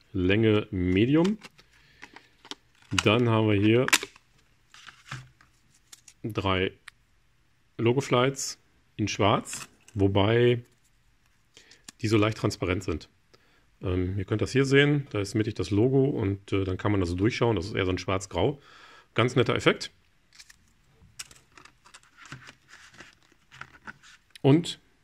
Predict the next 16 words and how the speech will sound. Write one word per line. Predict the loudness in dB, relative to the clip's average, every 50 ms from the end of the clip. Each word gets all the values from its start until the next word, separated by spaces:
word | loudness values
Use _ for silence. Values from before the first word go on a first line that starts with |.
| _ _ _ _ _ _ _ _ _ -20 -20 -20 -20 -20 _ _ _ _ _ _
dann | -12 -8 -4 -4 -2 -2 -2
haben | 0 0 0
wir | 0 0
noch | 0 0 -2 -4 -8 -14 -16
die | -14 -12 -8 -4 -4 -4
drei | -2 0 0 0 0 -2
Barrels, | -4 -6 -4 -4 -2 -2 -2 -4 -6 -8 -12 -18 -18 -20 -20 _ _ _ _ _ _ _ _ _ _ _
auf | -16 -16 -12
die | -10 -8 -8
es | -6 -4
ja | -2 -2 0
in | 0 -2
erster | -2 -4 -4 -4 -6
Linie | -4 -4 -4 -4 -4
ankommt. | -6 -6 -6 -8 -10 -10 -12 -16 -16 -12 -10 -10 -10 -10 -12 -18 _ _ _ _ _ _ _ _ _ _ _ _ _ _ _ _ _ _ _ _ _ _ _ _ _ _ _ -20 -20 _ _ _ _ _ _ _ -12
So, | -10 -10 -8 -4 -2 -2 0 0 -2 -4